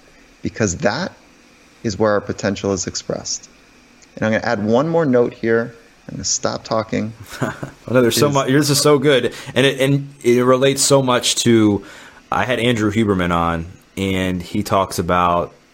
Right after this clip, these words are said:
Speaker 2: creating, like, the stress response, right? And
Speaker 1: Yeah.
Speaker 2: the, putting yourself in a stressful environment for the very same thing that you're saying, on, so that when you do get into stressful situ-, situations, you're able to manage your stress response more. So I'm loving this because this is, like, I love, I live and breathe this stuff. I love it.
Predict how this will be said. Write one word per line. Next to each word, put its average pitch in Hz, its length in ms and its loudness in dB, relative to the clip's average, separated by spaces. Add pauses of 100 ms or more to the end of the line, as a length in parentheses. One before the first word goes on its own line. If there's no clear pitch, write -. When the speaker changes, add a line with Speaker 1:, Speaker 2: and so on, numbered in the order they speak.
Speaker 2:
creating, 110 440 2
like, 101 140 0
the 101 80 -6
stress 95 380 0
response, 71 560 -6
right? 87 400 0
And 87 100 -4
Speaker 1:
Yeah. 120 140 2
Speaker 2:
the, 87 160 -2
putting 123 300 0
yourself 113 380 0
in 113 200 0
a - 20 0
stressful 104 480 0
environment 92 640 0
for - 300 -6
the 123 100 4
very 123 240 2
same 123 240 0
thing 117 160 0
that 104 100 -2
you're 110 140 2
saying, 95 560 0 (440)
on, 107 140 0
so 117 120 0
that 113 120 2
when 117 140 0
you 110 80 0
do 117 240 4
get 110 160 2
into 101 340 -2
stressful 101 320 0
situ-, 98 380 -4
situations, 104 680 0
you're 92 140 -2
able 95 320 0
to - 140 -8
manage 90 340 -4
your 87 80 -8
stress - 320 -4
response - 400 -8
more. 98 160 0
So 95 100 -4
I'm 92 120 -2
loving 95 260 0
this 82 160 -4
because 90 260 -8
this 90 160 -4
is, 85 160 -6
like, 82 300 -4 (460)
I 85 80 -4
love, 90 260 0
I 92 60 2
live 92 180 2
and 87 100 -2
breathe 87 240 0
this 82 160 -2
stuff. 76 240 -4
I 80 60 -4
love 80 220 0
it. 69 100 -8